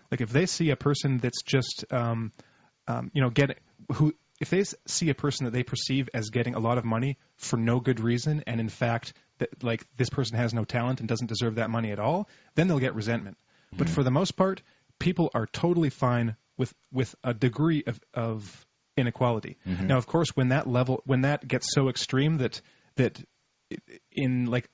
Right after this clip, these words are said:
Speaker 1: let's take a hypothetical society where a, a group of people have absolutely nothing, and then there's the few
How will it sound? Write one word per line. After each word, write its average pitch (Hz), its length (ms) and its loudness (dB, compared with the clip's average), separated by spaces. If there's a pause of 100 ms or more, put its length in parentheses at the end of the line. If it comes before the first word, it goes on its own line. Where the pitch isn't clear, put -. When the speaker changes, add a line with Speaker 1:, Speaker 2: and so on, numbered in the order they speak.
Speaker 1:
let's 131 220 -4
take 135 120 -2
a 117 80 -2
hypothetical 131 600 -2
society 131 380 0
where 117 320 0
a, - 40 -6
a 117 40 -2
group 131 240 0
of 120 80 -6
people 123 240 -2
have 110 200 -4
absolutely 117 420 -2
nothing, 131 480 2 (240)
and 131 100 0
then 120 100 2
there's 113 200 0
the 117 80 -2
few 131 600 0